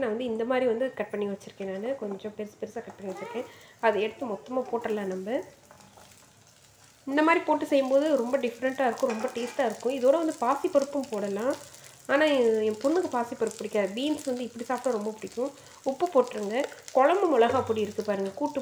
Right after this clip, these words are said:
பொடி, அது இருந்துச்சுன்னா போடுங்களேன். ரொம்ப டேஸ்ட்டாக இருக்கும், பயங்கர டேஸ்ட்டாக இருக்குது. இது காரசாரமா நான் கொஞ்சம் தான் போடுறேன், ஏன்னா என் குழம்பு மிளகா பொடி காரமா இருக்கும். போட்டு இதை நல்லா வதக்குங்க, எண்ணெயிலேயே வதக்குங்க. இந்த மாதிரி ஒரு வாட்டி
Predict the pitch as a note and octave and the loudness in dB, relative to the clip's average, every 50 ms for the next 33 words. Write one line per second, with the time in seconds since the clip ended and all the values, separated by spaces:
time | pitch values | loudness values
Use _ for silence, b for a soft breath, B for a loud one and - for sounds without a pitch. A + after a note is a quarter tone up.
0 | - G#3 G3 G3 F#3+ G3 G3 G3 G#3 A3 A#3 A3+ - - C#4+ D4 C4+ C#4 - A#3+ | -4 -4 -4 -4 -6 -6 -6 -6 -4 -4 -4 -6 -4 -2 0 0 0 2 2 2
1 | B3 B3+ A#3+ G#3+ F#3+ G3+ G#3+ A3 A3 - - A3+ A3+ B3+ C4+ D4 D4+ E4+ D4+ - | 2 2 2 0 0 0 0 -2 -2 -4 -4 -4 -4 -2 -2 -2 -2 -2 -2 -2
2 | C4 A#3+ - - - B3+ G#3 G3 G3+ - A3 B3 C#4+ C#4 - B B B B B | -4 -6 -6 -6 -4 -4 -4 -4 -4 -4 -2 -2 -2 -4 -8 B B B B B
3 | B - G#3+ G3 G3 G#3+ A#3+ C#4+ D4 D4+ C#4 C4+ - C4+ B3 - - - A#3 G#3 | B -8 -2 0 2 2 2 4 2 2 2 2 0 0 -2 -2 0 0 0 0
4 | - - F#3+ F#3+ A3 - A3 G3+ G3+ G#3+ A#3 A3+ A#3 A#3 G#3+ G#3 G3 G#3 A3 B3+ | 0 -2 -6 -6 -6 -4 -2 0 0 0 0 0 0 -2 -2 -2 -4 -6 -4 -4
5 | C4 A#3+ - A3 A3 G#3+ B3 B3+ C#4+ C#4+ C#4+ A#3 G#3+ G#3+ A3+ A#3 A3+ G#3 A3 A#3 | -4 0 0 0 2 2 2 2 2 2 2 0 -2 -2 -2 -2 0 0 0 0
6 | A#3+ A3 G3+ G#3 - G#3 A3+ A#3+ B3+ B3 A3 G#3 G3+ G#3 G#3 G#3 - - C#4+ D#4 | 0 -2 -2 -2 -4 -4 -2 -4 -4 -4 -6 -6 -6 -6 -6 -8 -8 -6 -8 -8
7 | D#4 B B B B B B B B - B3 A#3+ B3 B3+ C#4 C#4 C4 A#3 G#3+ G3+ | -8 B B B B B B B B 0 2 4 6 6 4 4 2 0 0 0
8 | F#3+ - - G#3+ B3 C#4+ - - - - - - - - - - - - C#4 C#4 | -2 -4 -4 -6 -6 -6 -6 -10 -20 -20 -20 -20 -20 -20 -20 -4 4 8 8 8
9 | C#4 - D#4 C4+ A#3+ A3+ A3+ A3 G#3+ G#3+ A3 A3+ B3+ C4 B3 G#3+ G3 A3 A#3 A#3 | 8 6 0 2 2 2 2 2 2 0 0 2 2 2 2 2 2 0 0 -2
10 | - - A#3 G#3+ G#3+ A3 A3 - - - A3 A#3 A#3+ B3 B3 A#3 A#3+ B3+ A#3+ G#3 | -2 -4 -2 -2 -2 -2 -4 -4 -4 -4 -2 2 4 4 4 4 4 2 2 0
11 | G3+ G#3+ G#3 - G3+ F#3+ F3+ F#3+ G#3 B3 - - - - - - - - - - | 0 -2 -4 -4 -2 -4 -2 0 -2 -2 -2 -6 -14 -20 -20 -20 -20 -20 -20 -20
12 | - - - - - - - - - - - - - - - - - - - - | -20 -20 -20 -20 -20 -20 -20 -20 -20 -20 -20 -20 -20 -20 -20 -20 -20 -20 -20 -20
13 | - - - - - - - - - - - - - - - - - C#4 D4+ D4+ | -20 -20 -16 -10 -6 -6 -6 -6 -8 -12 -16 -16 -16 -16 -14 -8 -2 0 2 4
14 | E4 F4 F4+ E4+ D#4 C#4+ C#4 C#4+ D4 D4 | 6 6 8 8 8 10 8 8 6 6